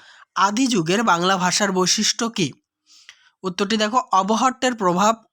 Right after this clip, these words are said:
ভাষার দুর্বলতা ইত্যাদি থাকলেও কারক বিভক্তি, ক্রিয়াপদ ও সর্বনামে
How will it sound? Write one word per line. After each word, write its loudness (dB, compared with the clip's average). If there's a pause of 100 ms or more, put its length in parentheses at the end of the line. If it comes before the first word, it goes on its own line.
(120)
ভাষার 0
দুর্বলতা 2 (240)
ইত্যাদি -2
থাকলেও 0
কারক 2
বিভক্তি, -4 (100)
ক্রিয়াপদ 0 (120)
ও 2
সর্বনামে 0